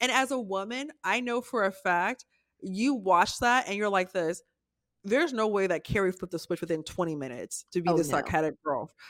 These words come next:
Speaker 1: So we all kinda knew as a woman, "Oh, Liz is a part of this. It's a little too crazy. Like, this is, like, a little too weird." I didn't know Liz was a go-getter like this, though.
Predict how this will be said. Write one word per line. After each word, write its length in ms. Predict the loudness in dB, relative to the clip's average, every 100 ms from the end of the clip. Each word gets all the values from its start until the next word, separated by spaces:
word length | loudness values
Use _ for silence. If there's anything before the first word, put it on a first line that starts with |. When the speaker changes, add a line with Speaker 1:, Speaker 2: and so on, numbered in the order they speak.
| -6
Speaker 1:
So 140 | 0
we 120 | 6 8
all 160 | 8
kinda 260 | 6 4 6
knew 200 | 4 4
as 140 | 4
a 40 | 2
woman, 340 | 0 0 -4 -10 _ _ 4
"Oh, 120 | 4
Liz 220 | 4 2
is 80 | 2
a 60 | 2
part 220 | 4 4
of 60 | 2
this. 300 | -4 -10 -18 _
It's 80 | -2
a 40 |
little 140 | 0 0
too 140 | 0
crazy. 340 | 2 2 2
Like, 120 | 0 -2
this 120 | -2
is, 100 | -2
like, 120 | -2
a 40 | 0
little 180 | -2
too 200 | -2 -2
weird." 200 | -2 -4 -8 -20 _ -10
I 100 | -4
didn't 140 | -2
know 100 | -2
Liz 220 | 0 -2 -2
was 100 | -4
a 60 |
go-getter 480 | 2 4 4 4 2
like 300 | 2 -2 0
this, 380 | 2 4 2 0
though. 500 | 0 2 2 0